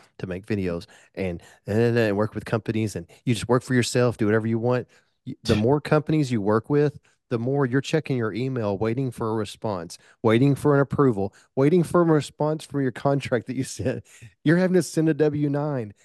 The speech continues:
Speaker 1: It's like, Kelly now is my W nine sender, and I, <laughs> I will send her, it almost sometimes is every other day. I'm like, "Send W nine here, send it here, send it here."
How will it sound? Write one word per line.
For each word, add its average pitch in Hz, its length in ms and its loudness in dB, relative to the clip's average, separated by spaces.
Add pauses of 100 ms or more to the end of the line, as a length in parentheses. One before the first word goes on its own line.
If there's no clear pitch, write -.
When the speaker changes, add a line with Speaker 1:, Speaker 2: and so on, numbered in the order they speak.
Speaker 1:
It's - 200 -6
like, - 280 -4
Kelly 175 320 4
now 156 220 4
is 113 100 2
my 117 100 2
W 117 240 0
nine 110 240 -2
sender, 135 440 -2 (520)
and 127 140 2
I, 117 140 0
<laughs> - 380 -10
I 160 160 -2
will 185 140 2
send 156 380 -4
her, 123 260 -6 (260)
it 170 140 4
almost 185 340 2
sometimes 147 480 2
is 123 180 -2
every 131 300 0
other 127 160 4
day. 117 340 0 (200)
I'm 139 60 -2
like, 123 220 -2
"Send 123 240 -4
W 120 220 0
nine 110 180 -4
here, 95 200 -12 (200)
send 123 180 -2
it 120 60 4
here, 107 220 0 (140)
send 131 180 -2
it 123 80 0
here." 92 220 -6